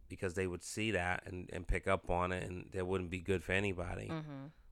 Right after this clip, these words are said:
Speaker 1: But it at least, I think with the kids for us, and I think everyone is different and deals with this differently. And I think it's different if you live with each other versus separate houses also, because it, it,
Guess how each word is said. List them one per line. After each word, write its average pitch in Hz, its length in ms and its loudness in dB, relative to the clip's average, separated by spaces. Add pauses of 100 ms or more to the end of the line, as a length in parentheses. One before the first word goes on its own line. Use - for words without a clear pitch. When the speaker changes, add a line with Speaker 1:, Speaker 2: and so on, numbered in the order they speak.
(140)
Speaker 1:
But 110 360 6 (720)
it 107 160 4
at 101 220 0
least, 104 640 -2 (200)
I 101 100 -4
think 104 320 0
with 101 200 0
the 92 100 -2
kids 101 760 2 (100)
for - 320 0
us, 98 580 2
and 95 120 0
I 95 80 4
think 92 260 -2
everyone 101 500 2
is 92 140 -2
different 90 440 0
and 87 100 -4
deals 98 280 2
with 90 120 -10
this 90 180 -4
differently. 95 600 -4 (200)
And 90 80 0
I - 20 2
think 95 200 0
it's 90 100 -2
different 98 320 0
if 87 140 -6
you 87 100 -2
live 95 300 2
with 92 180 -4
each 87 180 -8
other 92 380 -2 (540)
versus 90 600 2
separate 87 500 0
houses 90 440 2
also, 98 560 0 (640)
because 92 320 0
it, - 280 -4
it, - 200 -4